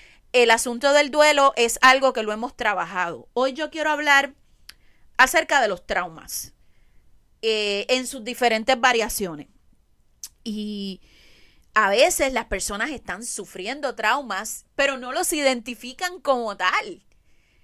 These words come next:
Eh, y quisiera comenzar con eso. ¿Qué es un trauma? Mira, pues yo tengo aquí unas anotaciones y dicen que un trauma es un choque,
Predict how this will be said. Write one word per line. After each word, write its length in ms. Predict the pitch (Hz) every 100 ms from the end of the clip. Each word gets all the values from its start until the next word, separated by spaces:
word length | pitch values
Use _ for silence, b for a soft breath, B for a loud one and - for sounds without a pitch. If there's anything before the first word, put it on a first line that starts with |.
| _ _ _ -
Eh, 380 | 262 254 254 -
y 120 | 254
quisiera 580 | - 294 - 285 359 415
comenzar 640 | 415 392 381 392 427 415 -
con 240 | 262 233
eso. 400 | 254 - 160 - _ _ _ -
¿Qué 360 | 302 381 320
es 240 | 330 - -
un 260 | 254 277
trauma? 520 | - 208 175 160 165 - _ _ b b b b b
Mira, 360 | 208 233 247 _ _
pues 140 | 214 185
yo 140 | 226
tengo 220 | 302 320
aquí 160 | 311 311
unas 180 | 302 320
anotaciones 1000 | 277 262 247 - 277 220 180 - - 294 -
y 140 | 277 180
dicen 640 | 220 262 220 202 202 202 _
que 500 | - 175 160 165 160 -
un 200 | 190 214
trauma 520 | 240 196 165 165 233 - b b b b b
es 240 | 208 214 -
un 200 | 240 220
choque, 540 | - 226 226 294 320